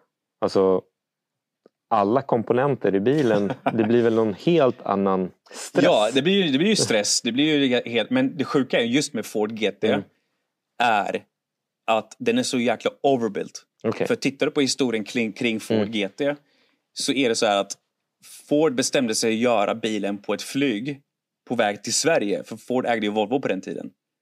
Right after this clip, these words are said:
Speaker 1: På väg till Sverige?
Speaker 2: Ja.
Speaker 1: Det är sant.
Speaker 2: Det är en sann story.
Speaker 1: Mm.
Speaker 2: Där Fords ledning var på väg till Sverige. Om jag minns det rätt. Fords ledning var på väg till Sverige och de kom in. De,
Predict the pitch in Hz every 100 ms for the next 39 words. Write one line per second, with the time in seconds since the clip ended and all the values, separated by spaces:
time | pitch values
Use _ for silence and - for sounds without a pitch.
0 | _ _ _ 95 - - 156 175 78 -
1 | - 104 135 _ _ _ 101 - 151 127
2 | 135 139 113 - 123 87 - 104 113 101
3 | - - 147 147 127 - 120 131 101 113
4 | 139 120 101 104 98 95 98 123 113 120
5 | 175 196 _ _ _ _ 113 127 123 120
6 | 117 110 92 - - 156 143 135 139 120
7 | 107 110 101 98 95 151 151 156 160 120
8 | 117 113 104 - 120 107 107 95 -